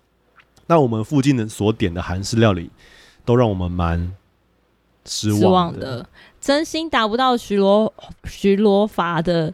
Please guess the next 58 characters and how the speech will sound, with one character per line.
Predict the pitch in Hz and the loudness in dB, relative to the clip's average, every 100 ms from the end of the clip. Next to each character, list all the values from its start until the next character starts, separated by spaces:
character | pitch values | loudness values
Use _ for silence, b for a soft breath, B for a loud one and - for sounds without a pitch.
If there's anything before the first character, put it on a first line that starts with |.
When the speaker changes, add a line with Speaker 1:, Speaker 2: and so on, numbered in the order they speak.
| b b | b b
Speaker 2:
那 | 208 220 | -2 0
个 | 196 | 0
standard。 | - 214 | 0 0
Speaker 1:
一 | |
半 | 202 196 | 2 2
都 | 190 | 0
没 | 180 | -2
有。 | - B _ _ | -6 B _ _
Speaker 2:
对。 | - 185 180 _ - | -2 -2 -4 _ -6
Speaker 1:
对， | 269 | -2
因 | 233 185 | -2 -2
为 | 170 214 | 0 2
我 | 135 | 4
觉 | |
得 | 139 | 2
烤 | - 107 | 0 0
肉 | 123 | 2
这 | 131 | 2
件 | 131 127 | 0 0
事 | |
情， | 110 95 90 92 b b b b b b b _ - | -2 -4 -8 -14 b b b b b b b _ -6
怎 | 90 | 0
么 | 90 | 0
讲， | - 92 69 117 _ _ _ - | 2 -2 -2 -16 _ _ _ -10
肉 | 143 170 | 2 2
很 | 104 90 | 2 -2
重 | 98 98 | -4 -4
要， | 98 90 | -2 -2
然 | 92 104 | -2 0
后 | 123 107 - - | 2 0 -4 -10
烤 | - 98 | -2 0
法 | 110 90 | 2 0
很 | 80 80 | 0 -6
重 | 95 80 | -6 -6
要。 | 85 71 - b b b - | -6 -10 -16 b b b -4
Speaker 2:
我 | 214 | -2
觉 | 247 | 0
得 | 359 | 0
现 | 403 320 | -2 0
场 | 208 170 | -2 -2
吃 | 233 | -2
也 | 247 | 0
很 | 180 147 | 0 -2
重 | 190 175 | -2 0
要 | 160 156 113 | 0 -2 -4
吧。 | - - - _ _ | -8 -10 -14 _ _
Speaker 1:
但 | - | 0
我 | 233 | 2
们， | 139 120 - _ _ _ b b - | 2 0 -6 _ _ _ b b -2
Speaker 2:
但 | 233 | 0
我， | |
Speaker 1:
但 | |
我 | 311 | 2
Speaker 2:
如 | 247 | 0
果 | 285 285 | 2 2
我 | |
们 | 196 | 2
要 | 190 | 0